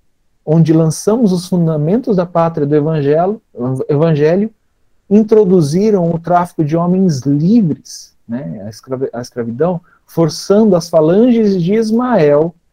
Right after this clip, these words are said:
a despender todos os esforços possíveis para que as ordens divinas não se subvertessem pelas iniquidades humanas. Né? Então, todo o esforço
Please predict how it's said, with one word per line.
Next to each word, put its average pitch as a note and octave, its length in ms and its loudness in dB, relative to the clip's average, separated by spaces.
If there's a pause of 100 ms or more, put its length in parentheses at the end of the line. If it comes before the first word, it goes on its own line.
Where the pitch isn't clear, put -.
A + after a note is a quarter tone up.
(260)
a C#3 300 0
despender D#3 960 -2 (240)
todos B3+ 420 2
os G#3+ 140 -2
esforços D3+ 640 -2
possíveis F3 800 -4
para D3+ 260 0
que - 200 -8
as C#3+ 260 -2
ordens F3+ 520 -2
divinas D#3 840 -6 (400)
não E3+ 280 2
se F#3 180 -6
subvertessem E3+ 1080 -2 (320)
pelas C3+ 480 0 (320)
iniquidades D#3+ 720 0
humanas. F2+ 640 -10 (580)
Né? A2+ 120 -8
Então, E3+ 280 0
todo A#3+ 440 2
o G#3 100 6
esforço F3+ 840 2